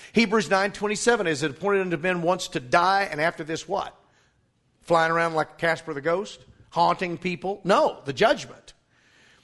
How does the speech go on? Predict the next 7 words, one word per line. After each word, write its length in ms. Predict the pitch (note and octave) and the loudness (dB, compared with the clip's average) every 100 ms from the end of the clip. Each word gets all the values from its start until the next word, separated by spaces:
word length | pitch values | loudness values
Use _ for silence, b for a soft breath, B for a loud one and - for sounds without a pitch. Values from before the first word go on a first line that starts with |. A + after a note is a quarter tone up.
| b b b b b b b b _ G#3 | b b b b b b b b _ -18
Of 120 | E3 | 2
course, 240 | A#3+ A3 | 4 4
you 80 | G#3+ | 4
go 100 | G#3+ | 4
to 60 | F#3+ | 6
Luke 200 | G#3+ - | 4 2
sixteen 960 | A3 G3 - - C4 F#3 E3 G#3+ G3+ | -6 -4 -4 -2 0 0 0 -4 -8